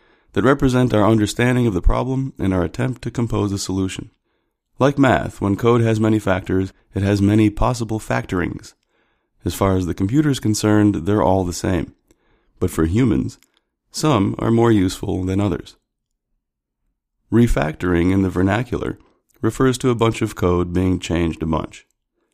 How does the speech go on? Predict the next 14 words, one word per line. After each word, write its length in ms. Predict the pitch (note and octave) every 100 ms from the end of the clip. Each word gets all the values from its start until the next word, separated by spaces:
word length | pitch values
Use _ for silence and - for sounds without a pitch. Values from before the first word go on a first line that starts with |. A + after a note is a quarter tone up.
| _ _ _ _
As 140 | F#2 F2+
a 60 |
term 200 | E2+ G2+
of 140 | F2+ F2
art, 320 | A#2+ A2 -
it 80 | G#2
has 220 | G#2+ G#2+
a 40 |
precise 480 | G#2+ A2 - G2 F#2
meaning. 400 | F#2+ G2+ F2 - _ _ _ _ _ _
Improving 640 | G2 G2 - B2+ C3+ C#3+
existing 540 | A#2+ G2+ G#2+ - A#2 A2+
code's 300 | A2+ A2+ G2
design, 640 | F#2+ F#2+ G#2+ G#2 - A2